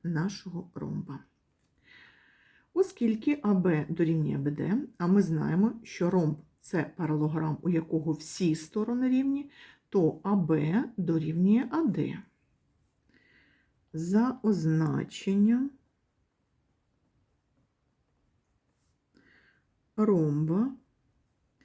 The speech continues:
А Б дорівнює А Д. Оскільки за умовою А Б дорівнює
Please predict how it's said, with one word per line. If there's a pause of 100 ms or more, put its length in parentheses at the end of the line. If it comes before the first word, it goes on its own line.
(320)
А
Б (180)
дорівнює
А
Д. (2000)
Оскільки (1800)
за
умовою (2250)
А
Б (580)
дорівнює